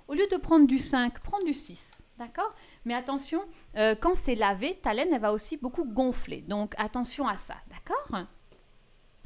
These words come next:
Ok, donc on, on se retrouve, voilà. Donc, ça, c'est pour la compréhension, un petit peu de comprendre,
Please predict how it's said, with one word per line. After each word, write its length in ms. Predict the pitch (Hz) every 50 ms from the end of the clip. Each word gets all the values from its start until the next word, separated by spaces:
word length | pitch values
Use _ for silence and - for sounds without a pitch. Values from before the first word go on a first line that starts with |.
| - - - - - - - - - -
Ok, 380 | - 381 415 - - - - - - -
donc 200 | - 175 175 -
on, 260 | 180 - 190 - - - - -
on 100 | - 311
se 160 | 320 - 254
retrouve, 480 | 196 180 214 262 - - 381 403 427 392 - 220 226
voilà. 220 | 262 214 185 - - - 190
Donc, 200 | 214 208 208 - - - - - -
ça, 140 | - - - -
c'est 120 | - 294
pour 160 | 262 302 285
la 100 | 262 226
compréhension, 540 | - 277 262 247 - 262 240 233 - - 392
un 100 | 359 277
petit 140 | 254 - -
peu 120 | - 349
de 120 | 285 233 220
comprendre, 640 | - 240 226 226 - - 330 392 392 269 196 185